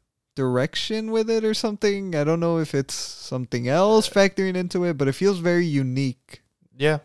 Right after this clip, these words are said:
Speaker 2: yeah, I agree. I, I think that's the key. The, the tone you hit, and if you keep it.
Speaker 1: Yeah, it's just gotta be consistent.
Speaker 2: Yeah.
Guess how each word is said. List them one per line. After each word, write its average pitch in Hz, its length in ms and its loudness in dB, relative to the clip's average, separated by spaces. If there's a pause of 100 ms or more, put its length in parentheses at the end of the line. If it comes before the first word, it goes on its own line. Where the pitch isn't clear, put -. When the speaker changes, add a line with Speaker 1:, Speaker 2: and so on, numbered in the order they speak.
(120)
Speaker 2:
yeah, 127 280 4
I 127 140 4
agree. 127 520 -2 (120)
I, 117 280 4
I 120 40 2
think 139 600 -4
that's 123 280 2
the 123 120 -4
key. - 380 -10 (260)
The, 113 120 -8
the - 280 -12 (100)
tone 160 380 0
you 151 160 0
hit, 147 400 2 (380)
and 117 300 -6
if 117 160 -6
you 110 80 -6
keep - 300 -4
it. - 180 -6 (540)
Speaker 1:
Yeah, 156 240 4
it's 127 200 -2
just 185 200 -2
gotta 180 180 -2
be 156 140 4
consistent. - 680 -4
Speaker 2:
Yeah. 101 380 -4